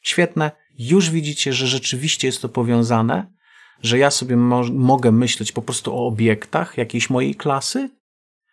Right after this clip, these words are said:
a tam to już jest w backendzie, w bazie danych z automatu, e, obsłużone, jeśli tylko zapragnę. Save i dziękuję, już siedzi, już się zapisało. E, inny sposób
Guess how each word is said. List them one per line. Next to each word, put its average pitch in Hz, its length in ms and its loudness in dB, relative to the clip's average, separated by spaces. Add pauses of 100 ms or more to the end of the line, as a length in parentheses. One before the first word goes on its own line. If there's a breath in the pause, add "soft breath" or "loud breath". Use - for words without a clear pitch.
(540)
a 147 80 0
tam 156 440 2
to 131 120 2
już 123 260 2
jest 117 340 -2 (180)
w 117 60 -2
backendzie, 110 540 4
w 101 60 0
bazie 104 280 2
danych 101 340 2
z 98 60 -2
automatu, 101 680 -2 (460)
e, 107 120 -8
obsłużone, 113 640 2
jeśli 104 220 -2
tylko 165 340 0
zapragnę. 104 580 -2
Save 165 440 2
i 123 40 -4
dziękuję, 107 420 0
już 107 180 -2
siedzi, 110 300 -2
już 113 120 -2
się - 140 -2
zapisało. - 680 -6 (640 loud breath)
E, 120 120 0
inny 190 380 6
sposób 147 560 -4